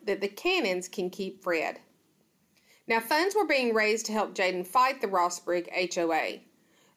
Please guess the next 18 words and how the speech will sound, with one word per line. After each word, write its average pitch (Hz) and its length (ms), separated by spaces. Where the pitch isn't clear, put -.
through 262 200
the 233 100
sale 247 340
of 185 100
Save 254 380
Fred 190 380
t-shirts, - 840
but 254 140
those 415 240
proceeds 240 580
will 185 80
now 208 240
go 269 220
to 254 120
a 220 40
party 254 360
for 247 160
residents 247 600